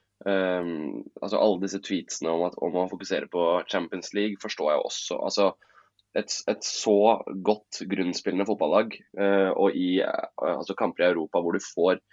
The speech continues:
altså, det er ingen som kommer på å parkere bussen mot deg i, i, i semifinalen i Champions League, liksom. Alle er der for å spille fotball. Og det passer Arsenal godt, så jeg skjønner hva folk mener.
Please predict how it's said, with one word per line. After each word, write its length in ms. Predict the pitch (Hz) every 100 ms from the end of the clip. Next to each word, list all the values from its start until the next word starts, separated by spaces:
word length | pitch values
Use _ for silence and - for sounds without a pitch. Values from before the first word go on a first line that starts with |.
| - _ - _ _ _ _ _ _ -
altså, 480 | - 104 104 98 76 - - - - -
det 160 | - 107
er 80 |
ingen 100 | 95
som 140 | 110 104
kommer 240 | 98 90
på 80 | 98
å 400 | 87 87 - -
parkere 380 | - 95 95 95
bussen 380 | 87 - - 95
mot 100 | 87
deg 220 | 95 95
i, 480 | 92 92 98 113 113 101 - _ _ _ -
i, 120 | 101
i 20 | 98 98 92 95 92 -
semifinalen 540 | 95 87 78 87 98 87
i 140 | 92
Champions 300 | 101 80 87
League, 240 | 104 101 98
liksom. 260 | 104 107 - -
Alle 260 | 95 92
er 40 | 95
der 60 | 85
for 80 | 90
å 60 |
spille 160 | - 101
fotball. 320 | 101 101 113 _ _ _ _
Og 80 | 107
det 80 | -
passer 540 | 127 - - 92 95 90
Arsenal 300 | 76 107 98
godt, 80 | -
så 140 | 101
jeg 80 | -
skjønner 260 | 95 98 123
hva 80 | 90
folk 160 | 104 104
mener. 380 | 104 80 113